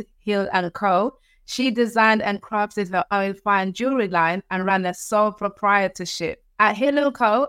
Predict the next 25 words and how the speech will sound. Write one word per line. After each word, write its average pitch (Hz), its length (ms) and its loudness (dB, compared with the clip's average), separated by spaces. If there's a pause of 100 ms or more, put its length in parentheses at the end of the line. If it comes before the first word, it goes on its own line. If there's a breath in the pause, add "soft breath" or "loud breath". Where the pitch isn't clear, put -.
Andrea 240 400 0
has 214 200 -2
advised 208 500 0
some 202 80 -6
of 190 160 -2
the 185 80 0
largest 214 480 0
manufacturers, 208 880 -2
retailers, 202 680 -2
and 240 280 0
designers 175 600 -2
on 180 160 -6
growing 196 480 -2
their 185 200 2
businesses, 170 720 -4 (240)
leveraging 214 720 0
her 175 160 0
expertise 226 720 -2
to - 180 -4
understand 180 680 -2 (100)
their 180 160 0
needs 208 540 -2
and 185 180 0
their 180 200 0
goals. 175 580 -2